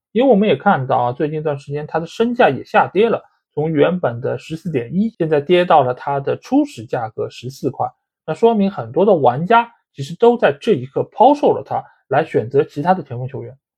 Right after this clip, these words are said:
但是我个人觉得啊，在这一刻还是需要信赖一下哈兰德。为什么？因为首先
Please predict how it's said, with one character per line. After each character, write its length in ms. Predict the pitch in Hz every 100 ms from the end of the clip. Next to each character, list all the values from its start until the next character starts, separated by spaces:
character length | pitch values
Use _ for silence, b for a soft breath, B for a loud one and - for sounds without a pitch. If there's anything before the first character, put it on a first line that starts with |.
| _ _ _
但 100 | 311
是 60 |
我 220 | 285 143 -
个 160 | -
人 180 | 302 127
觉 200 | 123 107
得 100 | 110
啊， 120 | 104 -
在 100 | 185
这 160 | - 320
一 220 | 160 127
刻 340 | 110 - 196 - _ _ _
还 220 | - 123
是 200 | 139 208
需 360 | 147 - 233 262
要 200 | 262 135
信 340 | - - 226
赖 160 | 156 120
一 120 | 104
下 140 | 104 113
哈 160 | -
兰 140 | 117 113
德。 160 | 113 127
为 120 | - 285
什 80 | 127
么？ 140 | 107 _ _ _
因 80 | 269
为 80 | 311
首 220 | - -
先 240 | - 247